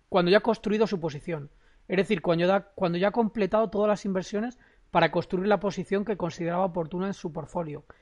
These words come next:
Si el, si el inversor no tiene construida completamente la posición, no nos va a decir la posición que ha comprado. De tal manera que cuando nos lo está diciendo, normalmente tiene el incentivo que nos lo dice por una determinada razón.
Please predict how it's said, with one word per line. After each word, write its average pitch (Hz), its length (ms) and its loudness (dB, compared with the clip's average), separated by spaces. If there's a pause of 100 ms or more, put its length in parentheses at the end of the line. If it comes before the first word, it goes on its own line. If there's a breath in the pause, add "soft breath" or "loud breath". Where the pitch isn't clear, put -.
(280 soft breath)
Si - 260 2
el, 190 300 4
si - 280 0
el 185 540 2
inversor 220 520 2
no 180 120 -4
tiene 226 200 -4
construida 214 460 -2
completamente 185 560 -2
la 214 100 0
posición, 214 580 -4 (380 soft breath)
no 202 300 6
nos 226 180 8
va 226 60 10
a 220 40 10
decir 226 300 2
la 175 120 4
posición 175 420 -2
que 202 80 0
ha 175 100 0
comprado. 156 520 0 (680)
De 165 160 -2
tal 214 160 6
manera 240 320 4
que 165 140 -4
cuando 175 320 4
nos 170 80 2
lo 165 80 2
está 233 180 4
diciendo, 294 560 -2 (380)
normalmente 220 720 4
tiene 220 180 0
el 240 60 4
incentivo 202 580 0
que 220 120 0
nos 180 100 0
lo 170 60 -2
dice 196 220 -2
por 208 160 -4
una 190 140 0
determinada 180 400 -2
razón. 208 280 -8